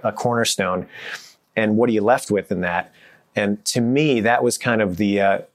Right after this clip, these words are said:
the most exciting thing about CrossFit back in the day, is that it was, it was pretty reductionist in a lot of ways.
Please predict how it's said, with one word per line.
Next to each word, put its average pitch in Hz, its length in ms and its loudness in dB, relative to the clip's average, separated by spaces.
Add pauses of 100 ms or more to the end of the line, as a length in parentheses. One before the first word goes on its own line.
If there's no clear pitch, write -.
the 107 160 0
most 123 320 2
exciting 123 600 0
thing 104 240 -2
about 95 300 0
CrossFit 95 440 -2
back 92 280 0
in 90 60 -4
the 87 80 -4
day, 87 220 0
is 87 140 -4
that 101 120 0
it 104 60 0
was, 113 180 0
it 135 120 -2
was 127 160 2
pretty 170 260 -2
reductionist 120 1120 -2
in 127 140 -2
a 98 60 0
lot 90 160 0
of 92 60 -4
ways. - 380 -4